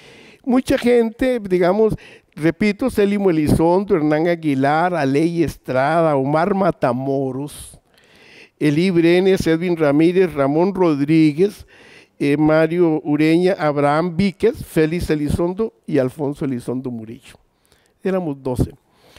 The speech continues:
Hubo un entendimiento muy bonito, porque era gente ya con alguna edad y nosotros, los más jovencillos, pues ahí, eh, con, con mucho entusiasmo. Nunca olvido que en alguna oportunidad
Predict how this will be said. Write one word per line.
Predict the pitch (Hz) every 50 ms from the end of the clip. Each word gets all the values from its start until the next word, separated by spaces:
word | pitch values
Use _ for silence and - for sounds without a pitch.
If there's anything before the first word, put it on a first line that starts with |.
| - - - - - - _ _ _ _ _ _ _ _ _ _ _ _ _
Hubo | - 240 262 269 269 262
un | 262 254 262
entendimiento | 269 254 254 - 233 214 190 190 190 190 196 202 196 190 - - 190
muy | 180 170 165 175 165
bonito, | 165 151 143 143 139 135 - _ - 123 - - - - - _ _
porque | - 160 143 - - 175 170 - -
era | 190 190 202 208 233 214
gente | 180 233 220 202 190 - - 208 202 208 - 170
ya | 147 160 156 165
con | - 190 165 143
alguna | 127 135 147 175 196 214 220
edad | 214 185 151 143 143 160 180 - _ _ _ _ _ _ _
y | - 208 220
nosotros, | 240 233 - - 165 151 - - 156 156 - - - _ _ _ _
los | 123 120 113 120
más | 135 156
jovencillos, | 147 196 185 175 175 175 - 156 131 127 127 139 135
pues | - - 123 -
ahí, | 113 113 110 120
eh, | 127 - - - 123 - - _ _ _ _ _
con, | - 120 110 113 - -
con | - 127 123
mucho | 127 147 160 156 - - 165 135
entusiasmo. | 131 123 - - 117 107 - - 120 107 107 - - - - - - - - - - - _ _
Nunca | - 139 147 147 151 - 170
olvido | 156 135 143 147 147 143 143
que | - - 120 107 - 73 87
en | 127 120
alguna | 139 139 135 147 151
oportunidad | 156 156 160 139 131 - 127 117 113 117 120 127 131 139 143 147